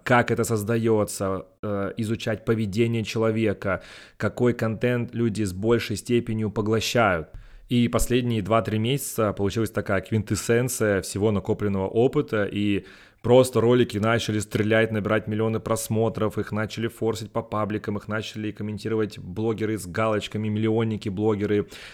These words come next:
Они стали, они стали просто вирусными, то есть они стали просто везде. То есть на эти ролики переснимали ролики другие блогеры там со своими реакциями, что они думают по этому поводу и так далее. И сейчас я хочу поговорить про пять пунктов,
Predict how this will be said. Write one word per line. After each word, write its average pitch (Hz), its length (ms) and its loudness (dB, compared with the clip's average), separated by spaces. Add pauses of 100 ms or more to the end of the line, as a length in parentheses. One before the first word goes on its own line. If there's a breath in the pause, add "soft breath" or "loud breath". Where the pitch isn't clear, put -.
Они 104 220 -2
стали, 110 340 0
они 113 180 0
стали 143 380 2
просто 117 360 -2
вирусными, 95 720 2
то 98 100 -4
есть 98 180 -2
они 131 180 0
стали 120 320 0
просто 113 380 -2
везде. 104 260 0
То 101 120 -2
есть 95 160 -4 (320 loud breath)
на 107 80 0
эти 131 200 0
ролики 123 400 2
переснимали 117 680 0
ролики 117 340 0
другие 104 320 -2
блогеры 110 480 0
там 104 160 -2
со 98 100 -10
своими 110 280 0
реакциями, 107 640 2
что 107 160 -6
они 107 140 -2
думают 110 360 -2
по 107 80 -2
этому 101 240 -2
поводу 101 320 -2
и 104 60 -2
так 92 180 -8
далее. 92 360 -2 (440 loud breath)
И 113 400 0
сейчас 143 460 -2
я 117 40 0
хочу 110 280 -4
поговорить 104 600 -2
про 123 280 6
пять 127 540 2
пунктов, 135 600 4